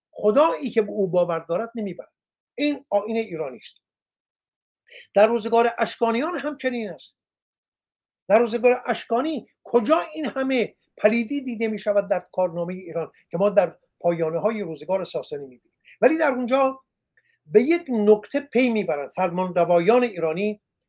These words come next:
و موبدان ایران، هر دو با هم پی می‌برند که آقا این دین و دولت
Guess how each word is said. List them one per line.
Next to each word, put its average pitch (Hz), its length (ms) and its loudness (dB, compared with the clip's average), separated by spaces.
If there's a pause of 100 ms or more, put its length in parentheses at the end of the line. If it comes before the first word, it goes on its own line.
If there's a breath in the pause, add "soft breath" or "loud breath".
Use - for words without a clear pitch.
و 208 120 6
موبدان 208 560 4
ایران، - 320 -8 (1400)
هر 190 160 -4
دو 220 160 0
با 196 180 4
هم - 240 -16 (720 soft breath)
پی 311 180 2
می‌برند 226 440 0
که - 80 -10
آقا 247 400 2 (1300)
این 277 340 0
دین 277 300 0
و 277 80 0
دولت 190 680 0